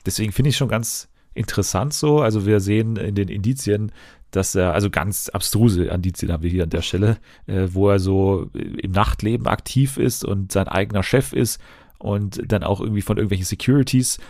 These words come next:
bewacht wird und dann auch, äh, D J Security oder so wurde dann auch gesagt. Dann sehen wir so eine Einstellung, wie in so einem Teller, glaub ich, oder in so einer Schüssel liegt ein Toastbrot und da werden so Fruchtgummis draufgeschmissen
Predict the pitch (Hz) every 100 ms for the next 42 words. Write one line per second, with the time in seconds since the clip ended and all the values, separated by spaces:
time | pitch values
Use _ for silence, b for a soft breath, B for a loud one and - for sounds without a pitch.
0 | B - 98 107 - - 110 123 98 101
1 | 104 - 101 - - - b b b -
2 | 107 135 131 117 107 104 - 113 147 139
3 | - 139 139 113 117 117 113 95 110 -
4 | 117 110 - B 110 98 107 101 - -
5 | 101 107 104 95 98 101 98 b b b
6 | 120 98 92 - 131 127 117 107 104 95
7 | 92 90 87 127 - 107 98 95 - 110
8 | 135 - 107 131 98 98 101 98 107 101
9 | 92 - 131 - - 123 131 135 107 123
10 | 127 113 123 135 147 147